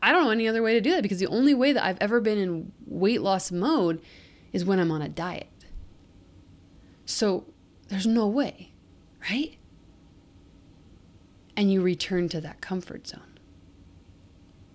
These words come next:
Do you see how, like, this pushing and then returning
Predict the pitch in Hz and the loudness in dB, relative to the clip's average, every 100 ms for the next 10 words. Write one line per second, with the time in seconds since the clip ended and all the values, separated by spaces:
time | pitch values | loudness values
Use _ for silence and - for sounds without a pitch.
0 | - - 190 - - 277 285 320 285 240 | -20 -8 -4 -2 0 4 6 6 4 4
1 | 220 202 202 202 - - 240 233 277 277 | 4 2 0 0 -2 -2 0 2 2 2
2 | - 208 202 190 196 190 - 170 165 180 | 2 0 2 2 0 0 0 0 2 2
3 | 233 277 | 4 2